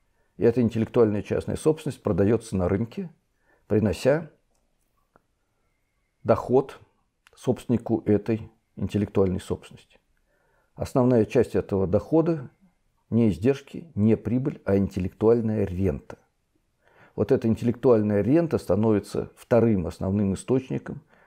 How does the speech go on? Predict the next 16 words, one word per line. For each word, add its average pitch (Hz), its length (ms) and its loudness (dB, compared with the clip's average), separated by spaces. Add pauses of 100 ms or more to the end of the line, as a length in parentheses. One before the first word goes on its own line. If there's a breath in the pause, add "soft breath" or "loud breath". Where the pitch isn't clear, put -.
(100)
богатства, 110 680 2 (180)
которое 107 360 2
присваивается 98 840 0
сегодня 127 480 -2
совокупным 104 560 -4
классом - 400 -4
капитала, - 600 -4 (720 soft breath)
концентрируется 113 760 0
преимущественно 107 840 0
в 87 80 -4
руках 101 360 0
капитала, 92 600 -2 (1080)
транснационального 104 1000 2
капитала, - 680 -2
корпоративного 92 760 -2
капитала. - 600 -8